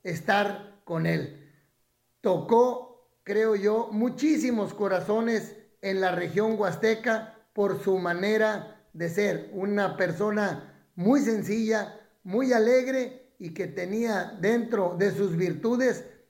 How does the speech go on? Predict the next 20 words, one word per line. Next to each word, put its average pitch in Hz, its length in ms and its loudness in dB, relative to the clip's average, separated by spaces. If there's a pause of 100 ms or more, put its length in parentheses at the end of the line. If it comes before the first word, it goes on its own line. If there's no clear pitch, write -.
(100)
el 175 180 -6
saberte 190 1040 -2
escuchar. 160 840 -4 (1700)
Me 165 300 -2
quedo, 269 400 4
como 196 320 -4
seguramente 240 880 0
mucha 247 480 0
gente 226 320 -2
de 208 60 2
la 180 140 0
Huasteca, 233 840 -4 (260)
con 180 220 0
un 277 240 4
gran 233 320 2
recuerdo 214 1000 0 (440)
de 180 320 0
él. - 440 -2 (440)
Le 180 240 -2
envío 190 720 0